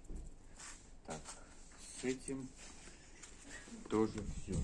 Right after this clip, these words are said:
Теперь масло и бензин с моторов будут слиты, потому что транспортная компания заставляет это делать.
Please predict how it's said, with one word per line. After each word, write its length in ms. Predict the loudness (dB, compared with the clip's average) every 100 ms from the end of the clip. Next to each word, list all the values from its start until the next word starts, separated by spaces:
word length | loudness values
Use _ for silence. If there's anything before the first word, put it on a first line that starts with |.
| 4 -2 -8 -8 -4 -4 -4 -8 -10 -10 -12 -12 -12 -14 -14 -14 -14 -12 -12 -10 -12 -12 -14 -14 -14 -12 -12 -12 -12 -10 -10 -10 -8 -8 -8 -12 -12 -12 -12 -12 -10 -12 -12 -12 -12 -12 -12 -6 -4
Теперь 340 | 2 4 2 -2 -10 -10 -10 -10 -10 -10 -10 -10 -10 -6 -6 -6 -10 -6 4
масло 340 | 6 6 6
и 80 | 6
бензин 560 | 10 12 12 12 10 8 0 -10 -10 0
с 80 |
моторов 500 | 6 8 8 6 6 2 -6 -2
будут 360 | 4 6 6 2
слиты, 380 | 2 4 4
потому 340 | 0 4 6 6
что 140 | 2
транспортная 600 | 4 4 4 2 2 2
компания 520 | 4 4 4 6 6
заставляет 580 | 6 2 0 4 4 4
это 180 | 0 -2
делать. 360 | 0 2 2